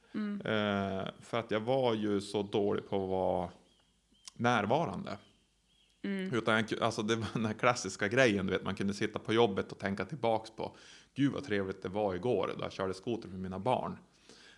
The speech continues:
Speaker 2: Men varför var jag inte snällare med dem?" För att, jo, för jag satt ju och funderade på det här viktiga jobbgrejen.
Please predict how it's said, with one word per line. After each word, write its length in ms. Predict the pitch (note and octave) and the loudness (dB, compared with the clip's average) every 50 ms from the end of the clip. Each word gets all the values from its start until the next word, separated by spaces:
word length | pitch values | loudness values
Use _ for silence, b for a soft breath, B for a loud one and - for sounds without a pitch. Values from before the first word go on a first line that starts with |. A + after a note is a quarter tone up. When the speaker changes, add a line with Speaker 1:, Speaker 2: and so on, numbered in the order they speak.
| b _ | b _
Speaker 2:
Men 80 | A2 | 0
varför 200 | G#2+ A2 G#2 G2+ | 0 0 0 2
var 200 | F#2 A2 B2+ B2 A2+ | 4 6 6 8 8
jag 60 | G#2 | 6
inte 140 | G2 - - | 2 -2 -4
snällare 400 | - - A2 G#2 G#2+ B2+ C3 A2 | -2 0 0 2 4 2 2 2
med 180 | F#2+ F2+ F2+ | 2 0 -2
dem?" 120 | F2 F2 F#2 | -4 -6 -6
För 120 | - G2 | -4 -4
att, 120 | F#2+ F#2 - | -4 -4 -2
jo, 300 | - A2 G#2+ G#2+ G2+ G2+ G#2 | -2 -2 -2 -2 -2 -4 -4
för 80 | - G2+ | -6 -6
jag 80 | G2 | -2
satt 220 | - G2+ G2 - - | -2 -4 -4 -4 -8
ju 40 | G2 | -10
och 60 | - | -6
funderade 340 | - G2+ G2 G2+ G2 G2 F#2+ | -4 -2 0 0 0 -2 -2
på 120 | - G2 | -4 -4
det 60 | F#2+ | -2
här 80 | F#2 F#2 | -2 -2
viktiga 320 | G2 F#2+ F#2+ - - G2 | -2 -4 -4 -4 -6 -6
jobbgrejen. 720 | F#2+ G2+ G2 F#2+ F#2+ G2 A2 B2+ G#2+ F#2 - - - - | -4 -4 -4 -4 -2 0 2 2 2 0 -2 -6 -8 -12